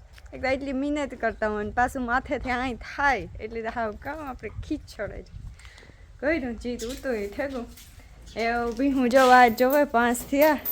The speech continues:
તી બદલા નાખા, માથા ઉલારે.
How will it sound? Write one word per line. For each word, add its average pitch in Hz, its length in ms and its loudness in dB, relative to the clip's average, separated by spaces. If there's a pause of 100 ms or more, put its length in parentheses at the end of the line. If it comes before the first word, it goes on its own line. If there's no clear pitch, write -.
(760)
તી 220 640 0 (120)
બદલા 247 400 4
નાખા, 269 320 -4
માથા 226 420 2
ઉલારે. 277 480 -2